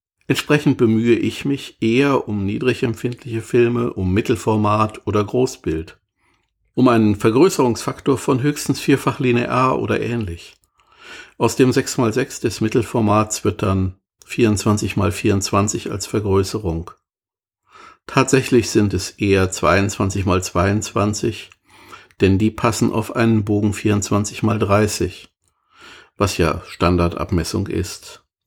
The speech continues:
Vier mal fünf Zoll werden bei mir auf maximal vierzig mal sechzig vergrößert.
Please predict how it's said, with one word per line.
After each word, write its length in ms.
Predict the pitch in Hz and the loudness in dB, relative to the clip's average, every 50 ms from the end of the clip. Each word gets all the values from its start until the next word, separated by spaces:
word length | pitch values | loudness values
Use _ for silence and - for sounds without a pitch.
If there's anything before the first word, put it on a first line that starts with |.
| _ _ | _ _
Vier 380 | _ - - - - 143 135 127 | _ -16 -14 -2 2 4 4 6
mal 200 | 120 117 101 98 | 6 4 4 4
fünf 380 | - - 107 92 92 92 - - | 4 2 2 2 2 0 -4 -10
Zoll 420 | - - - 98 107 117 110 104 | -6 -2 0 2 4 4 4 4
werden 260 | 113 107 101 107 104 | 4 4 4 4 4
bei 120 | 107 104 101 | 4 4 4
mir 240 | 110 113 120 131 | 4 4 2 2
auf 160 | 113 104 - - | 0 -2 -2 0
maximal 520 | 113 104 - - - 123 113 110 110 104 | -2 -2 -2 0 0 2 2 2 2 0
vierzig 460 | - - 110 104 - - 113 101 - | 0 0 -2 0 0 -2 -4 -2 -2
mal 160 | 120 110 113 | 0 0 2
sechzig 460 | 110 117 113 - - - - 95 - - | 2 2 0 0 -4 -6 -6 -6 -6 -4
vergrößert. 800 | - - 82 82 76 78 78 78 - - - - - - - | -4 -2 -2 0 0 0 -2 -2 -4 -8 -10 -10 -10 -12 -20